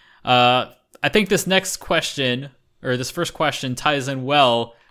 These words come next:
with the, uh, last thing that you just said, Churro, but, uh, I'll, I'll see if you pick it up. If not, then I'll, I will. But anyway, this <laughs> next question comes from Joseph Robertson, and Joseph Robertson asks, so, oh,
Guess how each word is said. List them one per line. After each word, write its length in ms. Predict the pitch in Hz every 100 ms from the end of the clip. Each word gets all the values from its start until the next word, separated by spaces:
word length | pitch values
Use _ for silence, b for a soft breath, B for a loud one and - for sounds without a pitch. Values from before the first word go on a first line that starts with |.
| -
with 240 | 123 120
the, 320 | - 120 120
uh, 400 | 113 110 110 110 123
last 280 | 127 127
thing 160 | - 123
that 80 | 113
you 80 | 120
just 220 | 117 117
said, 160 | - 107
Churro, 500 | - - 120 110 107
but, 320 | 107 104 -
uh, 400 | 113 104 101 67 - _ 123
I'll, 120 | 135
I'll 140 | 139 151
see 200 | - 139
if 100 | 127
you 60 |
pick 180 | 110 123
it 80 | 113
up. 220 | 104 95 B B -
If 180 | 160 170
not, 280 | 180 165
then 160 | 135 135
I'll, 200 | 131 135
I 200 | 117 131
will. 340 | 113 98 95 _
But 240 | 127 117
anyway, 260 | 175 175 127
this 180 | 131 -
<laughs> 20 |
next 180 | 170 -
question 300 | - 127 139
comes 180 | 143 135
from 160 | 143
Joseph 400 | 131 208 202 190
Robertson, 580 | 170 170 156 - 123 117 B B B B B
and 120 | 117 123
Joseph 320 | 175 170 151
Robertson 600 | 151 147 - 151 151 156
asks, 360 | 120 135 135
so, 260 | - 151 160
oh, 320 | 220 254 -